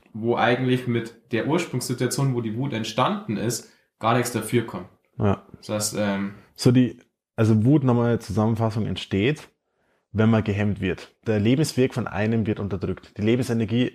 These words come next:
Speaker 2: irgendjemand unterdrückt deine Lebensenergie und die möchte eigentlich frei fließen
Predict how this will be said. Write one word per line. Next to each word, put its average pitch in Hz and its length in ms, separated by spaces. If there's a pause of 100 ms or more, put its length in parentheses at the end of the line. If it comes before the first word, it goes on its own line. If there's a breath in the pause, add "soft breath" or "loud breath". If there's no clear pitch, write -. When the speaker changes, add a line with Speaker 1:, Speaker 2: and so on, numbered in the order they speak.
Speaker 2:
irgendjemand 110 800
unterdrückt 104 460
deine 92 120
Lebensenergie 120 680 (200 soft breath)
und 104 200
die 113 60
möchte 113 260
eigentlich 98 160
frei 98 240
fließen 127 460